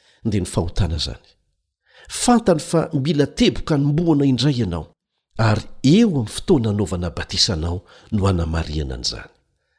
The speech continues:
Zava-dehibe izany daty izany. Atserovanao mandrakariva tahaka ny fotoana ny fampakaram-bady. Eny, mihoatra noho izany aza, satria manamarika fanombohana vaovao ny fiainanao mihitsy. Ry havana, tsy ampy ny mino ny filazantsara fotsiny.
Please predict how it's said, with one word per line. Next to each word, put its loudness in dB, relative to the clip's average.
Zava-dehibe 2
izany 0
daty -6
izany. -8
Atserovanao 4
mandrakariva 0
tahaka -4
ny -4
fotoana -2
ny -6
fampakaram-bady. -6
Eny, 4
mihoatra 4
noho -2
izany 0
aza, 0
satria 0
manamarika -2
fanombohana 0
vaovao -2
ny -2
fiainanao -2
mihitsy. -10
Ry 0
havana, -6
tsy 2
ampy 0
ny 0
mino 2
ny -8
filazantsara -6
fotsiny. -10